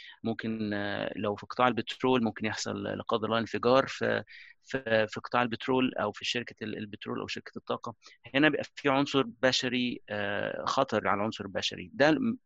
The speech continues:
في أي معادلة حسابية ملوش تمن، يعني invaluable، لا يقدر ب-، ب-، بمقابل مادي. فبالتالي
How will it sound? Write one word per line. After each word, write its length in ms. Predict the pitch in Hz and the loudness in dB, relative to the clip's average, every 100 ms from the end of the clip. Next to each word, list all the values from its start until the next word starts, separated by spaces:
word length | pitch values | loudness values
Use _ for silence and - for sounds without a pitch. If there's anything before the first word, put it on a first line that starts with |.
| _ | _
في 280 | - 113 107 | 0 2 4
أي 300 | 135 143 131 117 - | 6 6 6 2 2
معادلة 440 | 113 117 127 127 | 6 6 8 6
حسابية 440 | 120 117 117 117 139 | 4 0 0 4 6
ملوش 380 | 123 131 127 - | 6 6 2 4
تمن، 280 | 107 87 - _ - - - | 2 2 -4 _ -20 -20 -2
يعني 440 | 107 104 107 107 139 | 2 2 2 2 6
invaluable، 460 | 131 117 101 90 - _ | 6 6 4 -2 -10 _
لا 160 | 113 127 | 4 6
يقدر 460 | 131 - 127 117 | 6 4 4 4
ب-، 80 | 104 101 | 4 0
ب-، 420 | 101 98 101 95 | 0 0 -6 -4
بمقابل 500 | 107 104 120 104 107 | -6 -2 -2 0 -2
مادي. 260 | 98 87 90 | -4 -8 -12
فبالتالي 520 | 110 120 147 156 160 | -6 -4 0 0 0